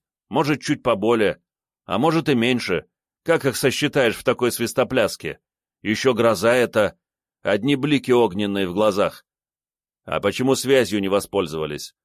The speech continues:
Вот же аппарат стоит. Почему по нему не доложили? Николай виновато посмотрел на телефон, пожал плечами. Он на самом деле не мог объяснить, почему не воспользовался связью, а сразу отправил в штаб Костю.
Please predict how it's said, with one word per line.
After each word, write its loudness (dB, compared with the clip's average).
Вот 2
же 2
аппарат 2
стоит. -4
Почему -2
по 2
нему 2
не 0
доложили? 0
Николай -2
виновато 0
посмотрел -4
на -6
телефон, -4
пожал -2
плечами. -4
Он -6
на -4
самом -4
деле -4
не -6
мог -6
объяснить, -8
почему -4
не -2
воспользовался -2
связью, -6
а -2
сразу 0
отправил 0
в -12
штаб -6
Костю. -6